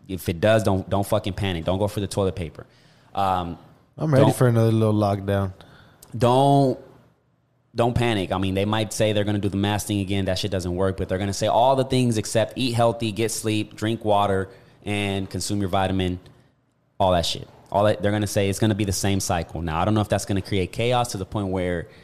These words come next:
Speaker 1: the world loses its shit. Hopefully we don't get to that, but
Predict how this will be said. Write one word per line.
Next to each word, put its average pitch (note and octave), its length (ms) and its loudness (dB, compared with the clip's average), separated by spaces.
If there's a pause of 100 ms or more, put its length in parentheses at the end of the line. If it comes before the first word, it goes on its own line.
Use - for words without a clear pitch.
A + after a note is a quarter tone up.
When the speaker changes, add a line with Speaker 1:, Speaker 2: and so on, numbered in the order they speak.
(220)
Speaker 1:
the G2+ 100 -2
world G#2 260 4
loses G2+ 340 0
its F2 100 -2
shit. E3+ 400 0
Hopefully B2+ 320 2
we B2 100 2
don't A#2 160 2
get B2+ 200 0
to B2+ 100 -2
that, A#2+ 560 -2
but A#2+ 400 0